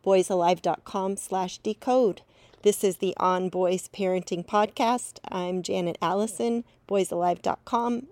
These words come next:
and Jennifer L W Fink, building boys dot net. If you found value in this episode, please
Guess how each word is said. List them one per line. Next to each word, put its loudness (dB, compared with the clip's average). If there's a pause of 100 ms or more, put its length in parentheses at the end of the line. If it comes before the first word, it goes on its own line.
and -4
Jennifer 0
L 0
W -2
Fink, -4 (160)
building -2
boys -2
dot -2
net. -4 (420)
If 2
you 2
found 6
value 6
in 2
this -2 (160)
episode, 4 (280)
please 0